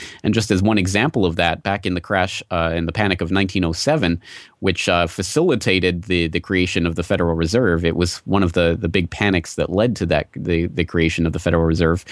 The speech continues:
Um, it, it was J P Morgan that started the rumors, that started the, uh, the downfall of the Knickerbocker Trust, which was an exceptionally powerful,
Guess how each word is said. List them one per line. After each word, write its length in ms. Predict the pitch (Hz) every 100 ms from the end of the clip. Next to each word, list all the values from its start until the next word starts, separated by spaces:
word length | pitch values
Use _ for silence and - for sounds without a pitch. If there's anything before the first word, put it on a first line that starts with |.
| - - -
Um, 320 | - 92 90 -
it, 240 | 101 90 -
it 160 | 120
was 180 | 113 101
J 200 | - 107
P 120 | 113
Morgan 500 | 104 143 226 107 98
that 180 | 92 90
started 480 | - 123 135 156 147
the 160 | 123
rumors, 460 | 120 139 170 196 185
that 180 | 110 -
started 580 | - 120 127 127 113 101
the, 240 | 101 95
uh, 160 | 90 90
the 120 | 90
downfall 480 | 98 113 113 107 101
of 100 | 95
the 80 | 95
Knickerbocker 680 | 107 113 101 104 95 - 92
Trust, 480 | - 170 143 -
which 200 | 101 95
was 200 | 101 92
an 160 | - 101
exceptionally 640 | 98 - 151 - 123 95
powerful, 240 | 87 98